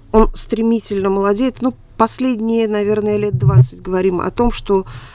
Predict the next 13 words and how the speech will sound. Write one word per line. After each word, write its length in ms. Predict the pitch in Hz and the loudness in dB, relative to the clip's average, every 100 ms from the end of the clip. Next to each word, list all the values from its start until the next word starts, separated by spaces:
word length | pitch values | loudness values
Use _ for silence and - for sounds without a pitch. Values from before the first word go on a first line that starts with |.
| - - - | -20 -14 -6
инфаркт 520 | 202 - 196 247 - | -6 -2 -2 -2 -6
стремительно 960 | - - 208 185 180 180 - 196 196 - - | -12 -4 -2 0 0 -4 -4 -2 -2 -6 -8
молодеет. 680 | 185 185 180 170 170 160 - - | -2 0 -2 -2 -4 -4 -6 -12
С 80 | - | -12
чем 360 | - 226 220 | -6 -2 0
это 200 | 214 196 | 0 -4
связано? 680 | 190 185 180 175 170 165 175 - - - - | -8 -2 -2 0 -2 -4 -4 -12 -20 -20 -8
С 100 | - | -2
образом 460 | 247 262 240 254 | 0 0 -2 -2
жизни, 800 | 226 196 190 180 170 175 175 175 | -2 2 2 0 -2 -2 0 0
с 340 | 170 - - - 208 208 | -4 -12 -14 -4 -2 0
неправильным 680 | 208 214 240 247 247 240 240 | -2 -2 -2 0 0 -2 -4
питанием, 920 | 240 - 190 190 185 185 180 175 180 | -6 -4 -2 0 0 0 0 0 -4